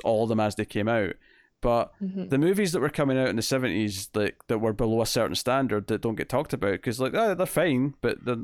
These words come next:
Speaker 1: you know, no one's really
Speaker 2: Yeah.
Speaker 1: talking about them.
Speaker 2: No
Speaker 1: But
Speaker 2: one in twenty years is gonna be like, you know, a, A Simple Man, that was a good movie <laughs> that nobody talks about anymore. <laughs>
Speaker 1: <laughs>
Speaker 2: I think that was, like, four years ago. I never saw it. <laughs>
Speaker 1: A Simple,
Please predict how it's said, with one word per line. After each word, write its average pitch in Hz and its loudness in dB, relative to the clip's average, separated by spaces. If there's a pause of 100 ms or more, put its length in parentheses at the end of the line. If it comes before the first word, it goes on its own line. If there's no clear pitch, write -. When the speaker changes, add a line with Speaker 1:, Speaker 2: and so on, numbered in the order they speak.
Speaker 1:
you 139 0
know, 123 2
no 127 2
one's 123 0
really 110 0
Speaker 2:
Yeah. - 0
Speaker 1:
talking 151 2
about 110 2
them. 113 0 (220)
Speaker 2:
No 214 6
Speaker 1:
But 220 8
Speaker 2:
one 214 6
in 202 6
twenty 185 2
years 180 4
is 170 0
gonna 170 0
be 165 2
like, 160 0 (920)
you 190 2
know, 165 4 (320)
a, - 4 (180)
A 208 6
Simple 254 4
Man, 170 4
that 214 2
was 185 2
a 180 4
good 170 4
movie 160 -2 (240)
<laughs> - -8
that - 0
nobody 170 4
talks - -2
about - -2
anymore. 143 -2
<laughs> - - (440)
Speaker 1:
<laughs> - -2
Speaker 2:
I 196 4 (880)
think 233 2
that 208 6
was, 175 0
like, 156 2
four 156 2
years 143 0
ago. 135 2
I 143 -4
never 143 -6
saw - -6
it. 160 -2 (260)
<laughs> 233 2
Speaker 1:
A 226 2
Simple, - -8